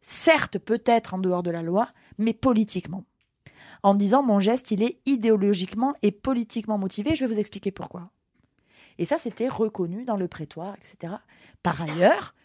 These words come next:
quand vous étiez, c'est très important, moi, je trouve, dans l'histoire, ça. Quand vous étiez inculpé de crimes et de délits politiques dans le cadre du paradigme politique, quand vous étiez en prison, vous étiez où ? Dans des quartiers avec des politiques, dans des,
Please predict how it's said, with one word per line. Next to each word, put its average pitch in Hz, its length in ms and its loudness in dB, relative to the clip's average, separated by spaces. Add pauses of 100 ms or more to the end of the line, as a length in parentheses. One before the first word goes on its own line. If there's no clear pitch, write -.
(520)
quand 277 180 4
vous 214 240 -2
étiez, 175 400 -6 (180)
c'est 180 200 -8
très 165 240 0
important, 190 400 -8
moi, 214 60 -2
je - 80 -10
trouve, 175 140 -10
dans 170 60 -8
l'histoire, 165 380 -12
ça. - 100 -20 (460)
Quand 330 120 6
vous 262 220 -4
étiez 214 320 -6
inculpé 214 480 -4
de 170 120 -6
crimes 185 260 -6
et 180 40 -6
de 170 120 -4
délits 175 240 -2
politiques 170 520 -8
dans 180 140 -2
le 180 140 -2
cadre 208 260 -4
du 175 100 -10
paradigme 170 420 -8
politique, 165 420 -12 (260)
quand 359 140 0
vous 302 100 0
étiez 202 180 -2
en 185 80 -2
prison, 190 280 -2
vous 185 160 -4
étiez 160 200 -6
où ? 180 120 -4 (1200)
Dans 220 140 4
des 214 100 0
quartiers 185 540 -4 (120)
avec 175 220 0
des 165 100 -6
politiques, 165 580 -10
dans 180 120 -8
des, 175 160 -6